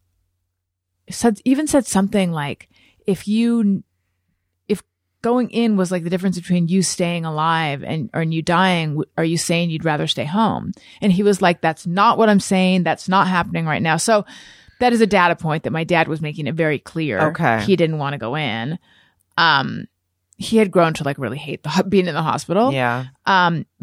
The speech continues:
Speaker 1: but I said to my, I even said to my mom, like, "I think that if something happens and you didn't take him in, you might regret it."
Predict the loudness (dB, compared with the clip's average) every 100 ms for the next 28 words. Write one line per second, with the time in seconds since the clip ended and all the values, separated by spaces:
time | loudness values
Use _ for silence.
0 | -4 0 2 2 -2 0 2 4 2 0
1 | -2 -2 -2 0 0 2 2 0 -2 -2
2 | -2 0 2 2 2 0 -2 -6 _ _
3 | _ _ _ _ _ _ _ _ _ _
4 | _ -6 -6 -6 -12 _ _ -4 -4 -2
5 | 0 0 -2 -4 -4 -2 -4 -4 -6 -4
6 | -2 -2 -4 -2 -2 2 2 4 2 0
7 | 0 0 0 -2 -6 -4 -2 0 0 0
8 | 0 0 -2 -4 -4 -4 -8